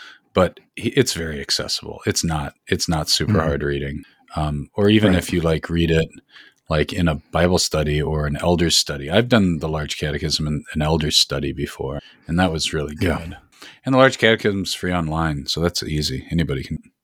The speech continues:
Speaker 2: Mm-hmm. Well, I mean, every congregation probably has a Book of Concord. They can find
Speaker 1: Yeah, in the
Speaker 2: access to
Speaker 1: library,
Speaker 2: it through
Speaker 1: sure.
Speaker 2: there too.
Speaker 1: Yeah,
Speaker 2: Yeah.
Speaker 1: absolutely. Absolutely.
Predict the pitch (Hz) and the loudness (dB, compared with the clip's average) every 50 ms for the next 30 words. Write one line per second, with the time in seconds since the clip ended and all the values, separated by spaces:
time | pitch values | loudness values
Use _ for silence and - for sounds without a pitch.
0 | - 107 95 76 82 82 82 78 - _ _ _ _ _ _ _ _ _ _ - | -4 -4 -4 -2 -4 -6 -6 -8 -12 _ _ _ _ _ _ _ _ _ _ 2
1 | 151 165 143 120 113 113 120 120 113 110 - - 147 139 139 120 107 - - - | 6 6 8 8 6 6 6 6 4 4 2 2 2 4 4 4 2 0 -8 -16
2 | - - - 131 110 92 107 113 107 - - 87 - - - 110 113 104 95 92 | -8 -2 0 0 2 2 2 0 0 0 -2 -4 -4 0 2 2 2 2 0 -4
3 | - - 104 107 98 92 80 82 90 - 80 82 - 92 90 90 87 - - 78 | 0 2 2 4 4 2 0 -2 -2 -2 -4 -4 -2 0 0 0 0 0 -2 -2
4 | 76 80 85 82 85 - - 85 82 - - _ _ _ _ _ _ _ _ _ | -2 -2 -2 -2 -2 -2 -2 -2 -4 -4 -10 _ _ _ _ _ _ _ _ _
5 | - - - - 95 123 104 90 82 76 78 82 85 82 76 - - 73 76 - | -20 -4 0 4 6 6 6 6 4 4 4 4 2 2 2 0 -4 -6 -6 -8
6 | - 82 82 - 87 80 78 76 - - 92 78 76 - - _ _ _ _ _ | -6 -6 -4 -2 -2 -4 -4 -6 -8 -10 -10 -10 -10 -10 -14 _ _ _ _ _
7 | _ _ _ _ _ _ 90 90 80 76 73 82 82 - - - 78 78 76 - | _ _ _ _ _ _ 2 2 2 4 4 4 2 2 2 0 -2 -2 -4 -6
8 | - 73 71 71 - - - - - - 80 80 - - - 71 69 - - - | -6 -8 -10 -10 -12 -14 -20 -18 -12 -8 -8 -6 -6 -6 -6 -6 -8 -8 -10 -12